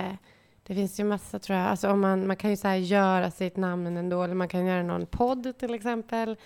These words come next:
Och sen så lyssnar någon på den och bara, "Oj, här har de gjort en bra podd. Ja, men då kan du få jobba." Alltså,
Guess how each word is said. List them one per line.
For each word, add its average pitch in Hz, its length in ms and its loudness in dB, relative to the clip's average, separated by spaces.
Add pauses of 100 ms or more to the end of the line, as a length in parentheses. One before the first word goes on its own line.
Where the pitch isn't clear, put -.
(320)
Och 202 160 -2
sen 190 260 2
så 185 380 -2
lyssnar 180 280 -4
någon 170 180 -6
på 175 80 -8
den 170 300 -6
och 165 80 -6
bara, 170 180 -10
"Oj, 220 200 -6
här 190 160 -6
har 196 60 -6
de 185 140 -8
gjort 175 160 -14
en 185 120 -8
bra 175 200 -8
podd. - 440 -12
Ja, 185 60 -12
men 185 160 -8
då 214 120 -10
kan 214 160 -8
du 190 60 -6
få - 140 -10
jobba." 190 260 -6
Alltså, 202 260 -4